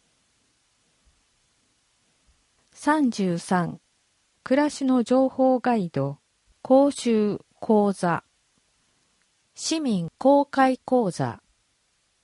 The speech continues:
サルコペニア、運動と栄養の関連性について。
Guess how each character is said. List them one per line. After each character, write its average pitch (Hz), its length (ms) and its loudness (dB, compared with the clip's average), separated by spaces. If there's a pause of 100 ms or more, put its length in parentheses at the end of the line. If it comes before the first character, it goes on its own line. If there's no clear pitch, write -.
(220)
サ - 240 -2
ル 302 120 -2
コ 320 180 0
ペ 311 180 0
ニ 202 220 0
ア、 147 180 -4 (600)
運 302 260 0
動 294 240 4
と 247 380 2
栄 285 240 2
養 269 280 2
の 240 300 0
関 262 300 0
連 254 320 0
性 240 320 0
に 226 160 0
つ 226 180 -6
い 190 120 -4
て。 - 280 -8